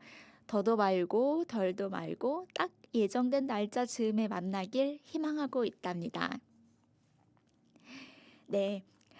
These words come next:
삶은 선택의 연속이라고 하죠. 가족이라는 존재는 사실 선택이라는 단어보다는 운명이라는 단어가 더 잘 어울렸는데요.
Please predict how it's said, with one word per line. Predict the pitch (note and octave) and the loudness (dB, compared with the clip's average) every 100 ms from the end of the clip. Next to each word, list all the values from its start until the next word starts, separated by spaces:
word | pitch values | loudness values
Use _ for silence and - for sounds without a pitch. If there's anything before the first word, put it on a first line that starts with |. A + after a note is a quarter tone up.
| - - - - - _ | -20 -18 -18 -20 -20 _
삶은 | - - F#4 F4+ E4 F4 G#3+ - - | -6 2 2 4 2 2 0 -2 -12
선택의 | - F4 F#4+ - G4 E4+ C4+ | -2 0 0 0 2 4 2
연속이라고 | G3+ F#3+ G#3 D4+ C4+ A#3 G#3 | 2 0 2 0 2 0 -2
하죠. | G#3 A#3+ - F#3+ A3 F#3+ - - - - - _ - | -2 -2 0 2 4 2 -2 -20 -20 -20 -20 _ -10
가족이라는 | - G3+ D4+ E4+ D#4 D4 B3+ B3+ B3 A#3 | -2 0 2 2 2 4 4 4 2 0
존재는 | A3+ F3+ G3 G3+ G3 G3+ B3+ G#3+ A#3+ | -2 -2 0 0 -2 0 2 2 -2
사실 | - - E4 C#4+ - | -4 -2 0 0 -2
선택이라는 | - F#4 G#4 A4+ A4 G4 E4 B3+ | -8 -6 -4 0 0 0 2 0
단어보다는 | - G3+ A#3 C4+ C4 A#3+ F#3+ G#3 F3 - | 0 0 0 2 0 0 0 -2 -2 2
운명이라는 | A3 A#3+ E4+ F#4 F4 D4+ C4+ B3 | 4 4 2 -2 -2 2 2 0
단어가 | - F#3+ G3+ F#3 - _ - - | -2 -4 -4 -4 -6 _ -20 -16
더 | - F#3 | -8 -6
잘 | F3+ - G3 G3 | -4 -4 -4 -2
어울렸는데요. | F#3 F#3+ B3 C4+ B3+ A3 F3+ F3 G3 G#3 | 0 0 0 0 2 2 0 0 2 0